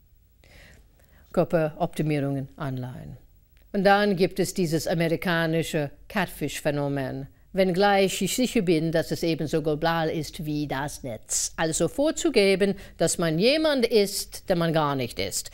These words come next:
um mehr interessierte Fans für seine Online-Beziehungen zu gewinnen.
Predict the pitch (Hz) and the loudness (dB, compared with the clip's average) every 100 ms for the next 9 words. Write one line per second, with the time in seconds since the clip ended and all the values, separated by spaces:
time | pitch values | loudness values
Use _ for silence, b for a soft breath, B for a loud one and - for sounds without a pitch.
0 | B - 185 180 175 160 170 165 147 208 | B 0 4 6 4 2 2 0 4 4
1 | 196 190 - 147 143 131 165 - 147 143 | 4 -2 -2 -2 -2 -2 -2 2 0 2
2 | 151 147 143 143 - 160 139 151 - 294 | 0 2 0 -2 -2 0 0 0 0 0
3 | 285 165 139 | 2 0 0